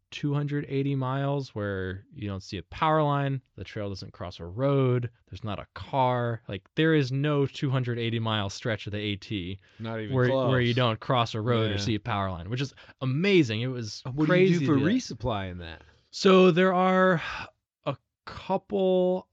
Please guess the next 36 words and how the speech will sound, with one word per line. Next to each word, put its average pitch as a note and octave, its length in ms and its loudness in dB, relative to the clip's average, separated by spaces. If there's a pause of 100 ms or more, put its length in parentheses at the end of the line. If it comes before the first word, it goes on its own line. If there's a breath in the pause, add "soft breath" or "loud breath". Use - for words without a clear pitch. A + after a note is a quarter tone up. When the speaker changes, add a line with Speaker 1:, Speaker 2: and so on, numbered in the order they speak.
Speaker 1:
options B2 1120 -4 (460)
where B2+ 220 -4
you B2+ 160 -2
can B2+ 160 -8
have B2+ 180 -2
some G2+ 280 -8
pretty D3+ 500 4
long B2+ 500 2
hitches A#2+ 580 -2
or G#2 120 -4
do G2+ 200 -4
a G2 120 -2
whole A#2 280 -6
bunch A#2+ 260 -2
of C3 80 -6
off-trail A2 440 -4
hiking G#2 400 -6
to G#2 120 -8
get G2 280 -8
out G2 160 -10
of F#2+ 80 -12
town. F2 240 -12
I C3+ 220 -4
actually F#3 220 -2
went D#3 180 2
straight B2+ 400 -4
through, G2 460 -4 (720 soft breath)
which A#2 640 -6 (720)
was A2 280 -2
hard. G2+ 360 -2
It G#2+ 40 0
was G#2 160 -2
the, A2 120 -4 (120)
it's A#2+ 140 -10
the A#2+ 80 -2
longest C#3 460 2